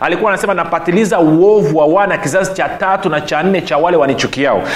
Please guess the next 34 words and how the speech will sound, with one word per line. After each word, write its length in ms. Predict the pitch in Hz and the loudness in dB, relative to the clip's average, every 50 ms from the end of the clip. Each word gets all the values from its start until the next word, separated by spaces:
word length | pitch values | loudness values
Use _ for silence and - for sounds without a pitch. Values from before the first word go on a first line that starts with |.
| - - | -8 -6
Katika 360 | - 156 156 151 - - 233 | -4 -4 -2 -2 -2 -2 0
Agano 320 | 196 170 170 170 165 160 156 | 0 0 0 0 0 0 0
Jipya 440 | 147 - 175 247 233 - - 151 | 0 0 0 0 0 0 -2 -2
anasema 360 | 147 151 151 151 202 202 190 170 | -2 -2 -2 -2 -2 0 0 0
kwamba, 320 | - 202 196 175 143 165 | 0 0 0 0 0 -2
kwamba, 400 | - - - 202 226 226 220 214 | -4 -2 -2 0 0 0 0 0
"Nitawasamehe 680 | 180 165 156 - 180 165 165 160 - 175 160 175 214 208 | 0 0 -2 0 0 0 0 0 0 -2 -2 0 0 0
maovu 400 | 185 156 151 165 190 202 185 165 | 2 2 2 2 2 2 2 0
yao 360 | 156 151 190 208 214 226 220 220 - - - - | 0 0 2 2 2 2 0 0 -2 -4 -6 -4
na 120 | 147 151 | -4 -4
dhambi 340 | 151 160 160 160 156 160 160 | -2 -2 -2 0 2 2 2
zao 340 | 156 190 208 214 208 190 165 | 2 2 2 2 2 2 0
sitazikumbuka 1040 | - 190 180 180 180 156 - 151 147 - 151 139 147 160 190 180 - 196 190 214 240 - - - - - | 0 -2 -2 0 -2 -2 -2 -2 -2 0 0 0 2 0 0 0 0 -2 -2 -2 -4 -6 -8 -12 -12 -4
tena." 360 | - 294 285 233 165 127 113 - - - - - | -2 -2 0 0 0 -2 -4 -4 -4 -8 -8 -6
Sasa 300 | - 202 214 214 - 214 | -4 -2 -2 -2 -2 -2
niambie, 480 | 175 165 160 156 156 160 165 160 139 127 | -2 -2 -2 -2 0 0 0 0 0 0
unataka 380 | 135 143 151 170 170 240 226 | 0 0 -2 -2 -2 -2 -2
kukaa 160 | - 233 220 | -2 -2 -2
kwenye 320 | - - 175 160 156 151 143 | -2 -2 -2 -2 -2 -2 -2
Agano 280 | 143 147 147 139 143 143 | -2 0 0 0 0 0
Jipya 400 | 139 123 185 247 - - 202 170 | 0 0 0 0 0 0 0 0
ambalo 260 | 165 180 196 196 185 | 2 2 2 2 2
Mungu 220 | 170 185 202 185 | 2 2 2 2
hakumbuki 460 | 170 143 - 139 147 156 202 196 190 151 | 2 0 0 0 0 0 0 0 -2 -2
zam-, 380 | 123 165 180 185 180 175 - | -2 -2 -2 -2 -2 -4 -4
dhambi 240 | 131 175 175 175 170 | -4 -2 -2 -2 0
zilizopita 600 | - 143 127 117 135 123 - - 190 220 - 208 | 0 0 0 0 0 -2 -2 0 -2 0 0 0
za 120 | 139 143 | 0 0
baba 280 | 135 131 120 127 135 165 | 0 -2 0 0 2 2
yako 180 | 202 196 196 156 | 2 0 0 0
na 80 | 135 | 0
mama 240 | 131 127 123 135 151 | 0 0 0 0 0
yako 200 | 185 202 196 190 | -2 -2 -2 -2
na 220 | 160 139 135 131 | -2 -2 -2 -2